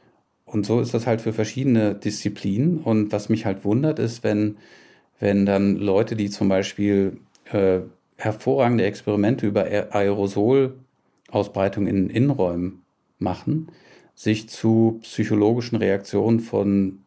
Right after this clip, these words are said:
uns als, von Individuen äußern. Das, das kann jeder machen, aber das ist dann, das, das passi-, ist ganz häufig passiert, dass Leute, die über eine bestimmte Sache etwas sehr, sehr genau wussten, weil es halt so ein Sys-, also eine Pandemie ist halt etwas, wo ganz viele Sachen zusammenkommen, dann plötzlich sich zu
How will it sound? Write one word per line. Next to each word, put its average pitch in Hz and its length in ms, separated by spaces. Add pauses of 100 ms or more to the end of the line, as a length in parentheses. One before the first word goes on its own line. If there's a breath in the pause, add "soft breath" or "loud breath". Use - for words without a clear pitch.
(180)
uns 127 280
als, 101 420
von 101 160
Individuen 107 500
äußern. - 420 (1120 soft breath)
Das, - 220
das 101 120
kann 135 160
jeder 139 220
machen, 139 340
aber 101 160
das 117 180
ist 127 200
dann, 117 360
das, 107 220
das 107 140
passi-, - 220
ist - 100
ganz 143 260
häufig 147 320
passiert, - 540
dass 98 240 (100)
Leute, 117 420
die 117 140
über 107 240
eine 98 200
bestimmte - 400
Sache 117 220
etwas - 360
sehr, 123 180
sehr 139 160
genau 117 320
wussten, 156 540 (500 loud breath)
weil 110 300
es - 140
halt 104 200
so 98 160
ein 101 460
Sys-, 101 400
also 104 160
eine - 20
Pandemie 104 360
ist 120 160
halt 101 180
etwas, 110 340
wo 101 80
ganz 113 220
viele 117 180
Sachen 107 160
zusammenkommen, 120 600
dann 107 160
plötzlich 127 320
sich 104 260
zu - 200